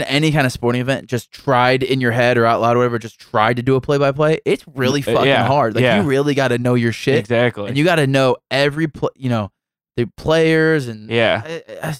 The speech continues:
Speaker 1: that'd be, that'd be
Speaker 2: Es-,
Speaker 1: tough.
Speaker 2: especially, like, like, hockey and basketball, they're so fast-paced and going, like, at least football, baseball, you get a little bit of time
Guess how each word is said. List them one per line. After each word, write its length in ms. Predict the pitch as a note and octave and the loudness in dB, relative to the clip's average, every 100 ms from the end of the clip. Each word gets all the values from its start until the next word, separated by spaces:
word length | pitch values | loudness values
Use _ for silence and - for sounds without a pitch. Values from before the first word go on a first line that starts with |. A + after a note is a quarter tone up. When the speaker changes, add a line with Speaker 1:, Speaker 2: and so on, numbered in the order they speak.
| _ | _
Speaker 1:
that'd 200 | B2+ D#3+ | -8 -6
be, 160 | - A#2 - _ | -4 -6 -8 _
that'd 100 | - | -8
be 60 | - | -8
Speaker 2:
Es-, 100 | - | -4
Speaker 1:
tough. 380 | C#3 F3+ D3+ | 0 0 0
Speaker 2:
especially, 360 | A#2+ - D#3+ G3 | -4 -4 0 0
like, 200 | C3 A#2 - _ _ | 0 -2 -6 _ _
like, 140 | A2+ A2+ | -2 0
hockey 300 | A2+ A#2 A#2 | 0 -2 -4
and 60 | A2 | -4
basketball, 340 | A2 A2+ A2 | -4 -4 -4
they're 80 | G#2+ | -4
so 240 | G#2+ A#2+ | -2 -2
fast-paced 720 | A2 A2 G#2+ - A2 A2 G#2+ G#2 | 0 0 0 -2 -2 -2 -2 -6
and 100 | G#2+ | -6
going, 280 | A2 A2 | -4 -4
like, 180 | A2 A2 | -6 -6
at 60 | G#2+ | -2
least 160 | B2 | -2
football, 320 | - B2 A#2 G#2+ | -2 0 0 2
baseball, 340 | A2 A2 G#2+ | 0 0 -2
you 80 | A2 | -2
get 100 | G#2+ | -4
a 60 | |
little 140 | A2 G#2+ | -2 -2
bit 120 | G#2+ | -4
of 80 | G#2 | -8
time 540 | - G#2+ A2 A2 G#2+ | -6 -6 -6 -8 -12